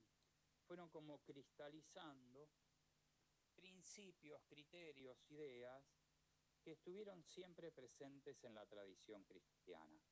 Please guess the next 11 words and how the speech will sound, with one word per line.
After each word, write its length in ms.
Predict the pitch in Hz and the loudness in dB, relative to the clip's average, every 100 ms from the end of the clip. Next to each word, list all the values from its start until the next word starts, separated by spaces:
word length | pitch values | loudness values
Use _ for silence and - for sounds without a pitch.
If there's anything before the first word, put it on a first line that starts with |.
| - - - | -20 -18 2
en 140 | 127 | 4
un 80 | 190 | 4
contexto 500 | 208 185 175 - 147 | 0 0 -4 0 2
nuevo, 400 | 185 139 101 90 - - - - - | 4 2 2 -2 -10 -20 -20 -20 -4
que 100 | 143 | 2
era 140 | 143 139 | 4 4
el 100 | 127 | 4
de 100 | 123 | 4
la 140 | 120 | 4
revolución 560 | 120 120 120 120 - 151 | 2 2 2 -2 -2 -2
industrial, 640 | 151 151 - 185 170 160 | 0 0 2 2 2 0